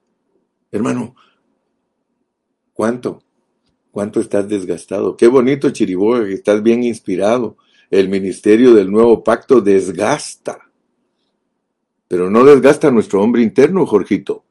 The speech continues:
Ahí lo pusiste mal. El ministerio del nuevo pacto desgasta nuestro viejo hombre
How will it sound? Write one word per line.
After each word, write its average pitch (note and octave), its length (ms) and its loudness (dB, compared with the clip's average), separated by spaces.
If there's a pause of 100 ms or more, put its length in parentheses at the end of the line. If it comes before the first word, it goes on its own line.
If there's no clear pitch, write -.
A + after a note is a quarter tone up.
(320)
Ahí G2+ 220 0
lo E3+ 160 2
pusiste C#3 420 -2
mal. B2+ 340 -4 (480)
El F#2+ 160 -2
ministerio F#2+ 600 2
del A2+ 160 6
nuevo B2 240 4
pacto C3+ 320 2
desgasta A2+ 760 2
nuestro G#2 500 0
viejo A#2 340 4
hombre B2 520 2